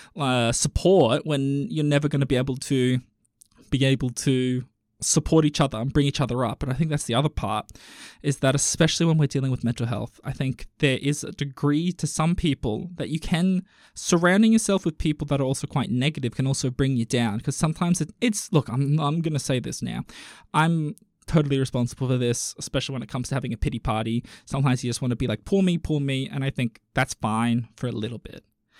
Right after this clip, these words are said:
But the problem is, if you get into this kind of pity party route, it kinda can make things harder to pull yourself out of it. Because if you're around people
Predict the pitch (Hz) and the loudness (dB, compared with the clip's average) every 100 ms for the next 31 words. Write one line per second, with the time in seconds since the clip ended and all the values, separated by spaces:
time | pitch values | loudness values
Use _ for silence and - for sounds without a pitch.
0 | - - 143 151 180 160 131 123 120 127 | -20 -10 -4 2 4 4 4 2 2 -2
1 | 127 131 131 135 120 - 117 - - 139 | 0 0 0 0 -2 -2 -2 -2 -2 -2
2 | 120 123 117 117 113 123 113 135 - 147 | -2 -2 -2 -4 -4 -4 -8 -14 -8 -4
3 | 147 147 147 147 143 143 - 147 143 143 | -2 -4 -4 -4 -2 -4 -4 -4 -4 -4
4 | 143 139 - - _ _ _ - - - | -4 -4 -6 -14 _ _ _ -20 -10 0
5 | 175 175 156 147 - 143 131 - 117 117 | 4 4 2 -2 0 0 0 -2 -4 -4
6 | 117 117 - - - - - - - - | -4 -6 -12 -14 -18 -20 -20 -12 -4 2
7 | 151 165 165 156 156 170 180 170 151 147 | 2 2 0 0 0 0 0 -2 -2 -2
8 | 135 | -4